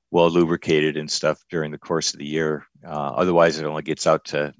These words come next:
field day events and, and gets used for those.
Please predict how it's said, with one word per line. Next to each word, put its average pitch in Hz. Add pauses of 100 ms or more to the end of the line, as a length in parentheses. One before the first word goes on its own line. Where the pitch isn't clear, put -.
(140)
field 90
day 76
events 73
and, 71
and 76
gets 73
used 73
for 76
those. 76